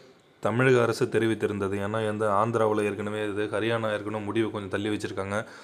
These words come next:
இதெல்லாம் இந்த மாதிரி இக்கட்டான சூழ்நிலையில நம்ம இப்போ வந்து பாதிப்பு வந்து குறைஞ்சிட்டு தான் வருது.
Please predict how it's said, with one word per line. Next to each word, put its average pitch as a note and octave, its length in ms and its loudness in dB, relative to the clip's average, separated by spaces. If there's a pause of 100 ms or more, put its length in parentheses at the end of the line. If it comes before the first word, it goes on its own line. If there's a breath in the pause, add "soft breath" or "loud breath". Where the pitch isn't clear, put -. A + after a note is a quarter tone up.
(240 loud breath)
இதெல்லாம் G2+ 260 0
இந்த G#2+ 200 0
மாதிரி G#2 180 0
இக்கட்டான A#2+ 400 -2
சூழ்நிலையில A2+ 500 -2
நம்ம A2 240 -2
இப்போ G2 180 -6
வந்து A2+ 260 -2
பாதிப்பு A#2+ 380 0
வந்து A#2+ 160 0
குறைஞ்சிட்டு A2 320 0
தான் G#2+ 180 0
வருது. G#2+ 300 0